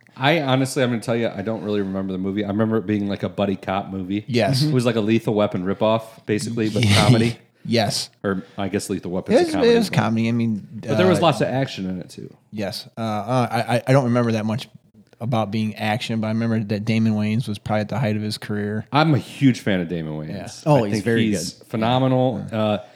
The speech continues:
Speaker 3: Where
Speaker 1: Joe
Speaker 3: did he
Speaker 1: Rogan,
Speaker 3: go?
Speaker 1: Joe Rogan always talks about, um, having to follow Damon Wayans in the nineties when he was a stand-up comedian.
Speaker 3: Mm-hmm.
Speaker 1: He's like, "Impossible."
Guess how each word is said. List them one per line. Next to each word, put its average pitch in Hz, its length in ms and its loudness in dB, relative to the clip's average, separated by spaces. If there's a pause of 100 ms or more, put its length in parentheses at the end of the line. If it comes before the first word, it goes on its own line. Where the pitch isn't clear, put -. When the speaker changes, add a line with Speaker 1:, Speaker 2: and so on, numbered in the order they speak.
(140)
Speaker 3:
Where 147 160 6
Speaker 1:
Joe 165 80 8
Speaker 3:
did - 40 8
he 156 40 10
Speaker 1:
Rogan, 156 320 8
Speaker 3:
go? 92 260 0
Speaker 1:
Joe 131 300 4
Rogan 135 320 4
always 117 240 2
talks 113 300 -2
about, 98 480 -2 (400)
um, 87 280 -6
having 107 420 -2
to 98 60 -4
follow 98 440 -2
Damon 95 380 -4
Wayans 87 480 -8 (100)
in 92 100 -10
the 92 80 -6
nineties 85 600 -8
when 90 120 -8
he 92 80 -4
was 82 140 -8
a 82 60 -14
stand-up 92 340 -8
comedian. 101 580 -8
Speaker 3:
Mm-hmm. 123 240 2 (560)
Speaker 1:
He's 90 140 -8
like, 85 240 -6
"Impossible." 87 720 -12